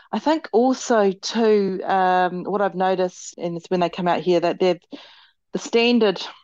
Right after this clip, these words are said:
and I guess this comes back to, you know, um, lean, you know, manufacturing and things like that. You know, when you go to and visit their operations, well,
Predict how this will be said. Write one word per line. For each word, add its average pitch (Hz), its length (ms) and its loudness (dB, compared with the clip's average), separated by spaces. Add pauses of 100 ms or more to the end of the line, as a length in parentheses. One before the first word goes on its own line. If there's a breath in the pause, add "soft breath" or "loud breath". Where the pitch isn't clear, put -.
(120)
and 196 120 0
I 196 40 2
guess 196 220 0
this - 140 -8
comes 170 300 -6
back 151 220 0 (100)
to, 165 220 0
you 151 280 -2
know, 143 220 -2
um, 143 580 -2
lean, 151 440 0 (120)
you 165 100 -2
know, 143 300 0
manufacturing 143 680 -2
and 139 80 -4
things 147 220 -4
like 143 100 -2
that. 143 140 0
You 143 100 -2
know, 143 100 -2
when 147 100 0
you 151 100 0
go 170 220 2
to 160 300 0
and 147 140 -2
visit 143 280 -2
their 147 360 0 (220)
operations, 156 640 -2
well, 143 340 -2